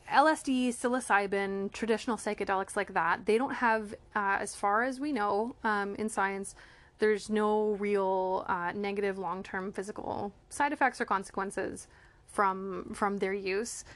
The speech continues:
But M D M A is, uh, somewhat neurotoxic. Um, the studies are kind of complicated and, and it doesn't, yeah, we don't really have enough information to know, uh, how bad M D M A is for the brain,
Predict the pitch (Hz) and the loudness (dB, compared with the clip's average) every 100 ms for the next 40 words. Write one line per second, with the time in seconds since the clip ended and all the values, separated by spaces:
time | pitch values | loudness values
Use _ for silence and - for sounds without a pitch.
0 | - - - 240 - 254 254 269 240 220 | -20 -20 -2 0 2 0 2 2 2 2
1 | 214 214 214 - 208 202 196 190 - 190 | 2 2 2 0 0 0 0 -4 -2 0
2 | 180 175 - - 226 226 226 214 202 - | 0 -2 -6 -2 0 0 0 0 0 -2
3 | - - - 214 196 185 180 - 277 - | -6 -8 -6 -4 -2 -2 0 -2 0 0
4 | 392 - - - - - - - - - | -2 -4 -20 -20 -20 -20 -20 -20 -20 -20
5 | - - 220 220 220 208 262 254 - 208 | -20 -4 0 0 0 0 2 2 0 -6
6 | - 262 285 277 247 - - - - - | -2 0 2 -2 -4 -6 -8 -8 -12 -14
7 | - - - - 220 214 208 - _ _ | -16 -18 -14 0 2 2 -2 -12 _ _
8 | _ - 320 311 311 269 240 - - 240 | _ -10 -4 0 0 0 -6 -16 -14 -2
9 | 285 262 262 254 240 233 220 208 202 - | 0 0 0 0 2 2 2 0 -4 -2
10 | 202 202 196 202 - - - - _ - | -2 -2 -6 -10 -18 -20 -20 -20 _ 0
11 | 214 - 226 220 226 214 - - _ _ | 0 2 0 0 -2 -4 -10 -20 _ _
12 | _ _ - _ _ _ - 226 226 190 | _ _ -20 _ _ _ -10 0 2 4
13 | 214 262 - 262 277 226 247 226 208 208 | 2 -2 -2 -2 -2 -2 -2 0 0 -2
14 | 202 202 196 - 202 214 196 185 180 175 | -2 -2 -2 -4 -4 -4 -2 -2 -2 -4
15 | - - - - 214 214 208 196 202 202 | -4 -6 -6 0 0 2 2 0 0 -2
16 | 202 196 208 - 202 - 233 226 | -4 -4 -6 -6 -8 -2 0 0